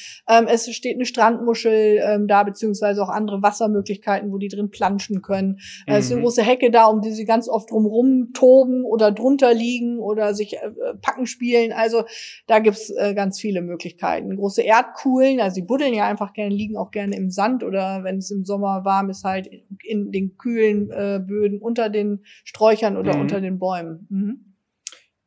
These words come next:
Speaker 2: Für mich, Christina, hört sich das an wie das Paradies für Hunde.
Speaker 1: Ist es auch. Definitiv.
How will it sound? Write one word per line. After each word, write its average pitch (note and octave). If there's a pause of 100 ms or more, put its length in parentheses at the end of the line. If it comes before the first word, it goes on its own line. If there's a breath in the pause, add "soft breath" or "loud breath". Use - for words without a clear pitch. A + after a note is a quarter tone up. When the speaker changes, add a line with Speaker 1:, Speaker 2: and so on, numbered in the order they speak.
(200)
Speaker 2:
Für -
mich, F3+ (220)
Christina, F3
hört D#3
sich D#3
das D3
an E3+
wie D#3+
das D3
Paradies D3+
für E3
Hunde. C#3
Speaker 1:
Ist F#3+
es E3
auch. - (400)
Definitiv. G3